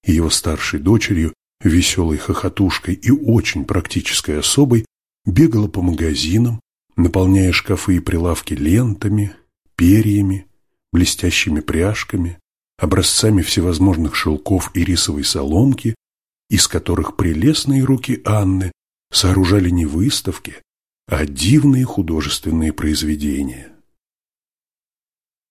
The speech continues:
Сначала мне казалось, что невозможно для Анны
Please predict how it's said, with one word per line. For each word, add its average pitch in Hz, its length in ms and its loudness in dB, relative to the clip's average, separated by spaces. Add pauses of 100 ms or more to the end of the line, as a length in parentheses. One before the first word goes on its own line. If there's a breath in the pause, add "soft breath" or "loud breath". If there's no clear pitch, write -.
(880)
Сначала 107 600 2
мне 147 160 6
казалось, 127 420 0
что - 240 -4
невозможно 110 1040 4
для 76 280 -4
Анны 104 400 0